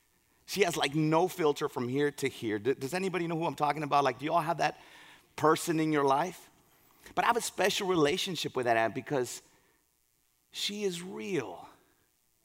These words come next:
What she says is nothing to demean me or to make fun of me, and she does it in a loving way. She'll say something like, "You've, you've gained a little bit of weight, right?"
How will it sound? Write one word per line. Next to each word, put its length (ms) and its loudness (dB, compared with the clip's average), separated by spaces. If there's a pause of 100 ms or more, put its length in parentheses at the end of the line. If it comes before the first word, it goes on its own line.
(360)
What 200 -2
she 280 -4
says 500 0
is 140 -6
nothing 560 -2
to 120 -8
demean 600 0
me 200 -2
or 140 0
to 140 -8
make 240 -4
fun 280 -6
of 80 -6
me, 360 -4
and 100 -6
she 100 -10
does 320 -8
it 160 -6 (220)
in 140 2
a 20 4
loving 460 0
way. 480 -8 (380)
She'll 180 2
say 160 2
something 240 -4
like, 200 0
"You've, 200 -10
you've 160 -12
gained 200 -6
a 40 -2
little 180 -4
bit 100 -4
of 120 0
weight, 260 -6
right?" 340 -8